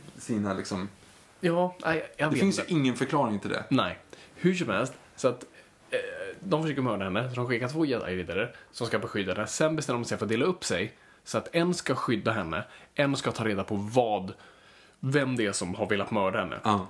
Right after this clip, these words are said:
Speaker 2: Så då går de ju till exempel vid den här giftpilen då, som Ja-, Jango Fett skjuter i den här
Speaker 1: Ja.
Speaker 2: shapeshiftern.
Speaker 1: Och
Speaker 2: Eh,
Speaker 1: ja.
Speaker 2: ja. Eh, och det leder honom till en planet
Speaker 1: Ja.
Speaker 2: som inte existerar
Speaker 1: Nej.
Speaker 2: på karta.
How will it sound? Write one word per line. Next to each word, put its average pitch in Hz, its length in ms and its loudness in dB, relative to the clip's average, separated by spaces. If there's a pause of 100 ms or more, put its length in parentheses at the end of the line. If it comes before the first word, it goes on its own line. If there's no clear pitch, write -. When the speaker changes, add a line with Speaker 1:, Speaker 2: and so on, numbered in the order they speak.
(120)
Speaker 2:
Så - 160 0
då 127 120 0
går 127 220 0
de 110 160 -2
ju 110 80 -2
till 107 200 -6
exempel - 260 -6
vid 104 140 2
den 104 100 -4
här 101 100 0
giftpilen 98 640 -6
då, 101 120 0
som 101 280 -6
Ja-, 104 140 2 (140)
Jango 104 320 -2
Fett 98 320 -4
skjuter 104 340 -4
i 113 40 0
den 110 180 -4
här 117 200 -8
Speaker 1:
Ja. 110 80 2
Speaker 2:
shapeshiftern. 110 420 -4 (1500)
Speaker 1:
Och - 80 -2
Speaker 2:
Eh, 107 300 2 (280)
Speaker 1:
ja. - 80 -6 (340)
Speaker 2:
ja. 104 220 2 (960)
Eh, 113 280 2 (140)
och 135 120 2
det 147 220 4
leder 131 300 0
honom 107 360 0
till 98 340 -2 (120)
en 107 220 0
planet - 680 -6 (280)
Speaker 1:
Ja. 120 120 -2
Speaker 2:
som 123 200 2
inte 110 220 0
existerar - 640 -4 (140)
Speaker 1:
Nej. 101 260 -2
Speaker 2:
på 95 60 -4
karta. 90 400 -4